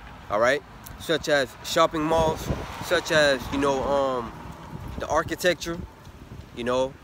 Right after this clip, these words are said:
such as the language. A lot of our language that we speak today and around the world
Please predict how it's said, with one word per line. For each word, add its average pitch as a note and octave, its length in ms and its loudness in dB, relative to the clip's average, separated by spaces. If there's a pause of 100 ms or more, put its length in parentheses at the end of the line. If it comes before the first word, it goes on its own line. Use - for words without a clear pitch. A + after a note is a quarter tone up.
(160)
such - 240 -4
as D3+ 240 0
the A#2+ 80 -6
language. D3+ 500 -2
A A#2+ 80 -4
lot D#3 200 4
of D#3+ 100 -2
our D#3+ 140 4
language D3+ 500 -4 (260)
that A#2+ 120 -2
we C3 100 -6
speak - 280 -6
today C#3+ 380 -4
and D3 120 -4
around C#3 220 0
the A#2 40 -6
world C#3+ 380 -2